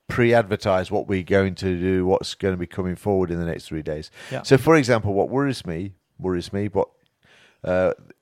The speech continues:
Speaker 1: strikes me is that if I create a new PowerPoint and say, "Hey, look, this is how you create a new PowerPoint, and this is how you save it," they're gonna see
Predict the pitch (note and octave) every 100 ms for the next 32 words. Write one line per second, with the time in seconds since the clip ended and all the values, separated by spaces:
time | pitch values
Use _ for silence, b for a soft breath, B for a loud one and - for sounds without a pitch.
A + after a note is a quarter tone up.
0 | - - B2+ C3 G#2 - G2 F#2+ F#2 G2
1 | G2 G2+ G2 G2 - G2 A2+ C3 A2+ G2
2 | G2+ F#2 A2+ A2 - F2+ D#2+ E2+ F2 E2+
3 | A2 C#3 D3+ C3+ G2+ A#2+ A#2 A2+ G#2 -
4 | G#2+ G#2 F#2 F2+ G2+ G2+ - D2 D#2+ F#2
5 | B B B B G#2+ A2+ A2 G2+ G2 F#2
6 | - B2 A#2 F#2 D#2+ D#2+ F#2+ A2 G#2 -
7 | - A#2+ F#2